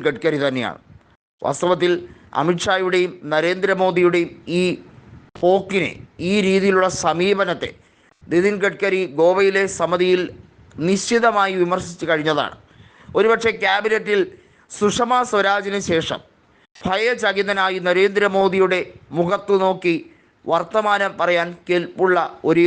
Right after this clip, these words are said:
ഒരു ക്യാബിനറ്റ് നേതാവ്. മറ്റുള്ളവരുടെ ശരീരഭാഷയല്ല ഗഡ്കരിക്കുള്ളത്. ഗഡ്കരി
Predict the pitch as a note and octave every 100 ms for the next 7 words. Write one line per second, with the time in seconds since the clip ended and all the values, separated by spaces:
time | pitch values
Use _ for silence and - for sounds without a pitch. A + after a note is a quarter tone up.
0 | F3 D#3+ D#3 D3+ C#3+ D3 A#2+ B2+ A#2 G2+
1 | - _ _ - - - E3+ G3 G#3+ G#3+
2 | G#3 G3+ G3 - F3+ F#3 E3+ F#3+ G3+ G3
3 | F#3 F3+ F3+ D#3 D#3+ F3+ - - D3 -
4 | F3 D3+ A#2+ B2 G2 - _ _ - -
5 | - E3+ - B3+ B3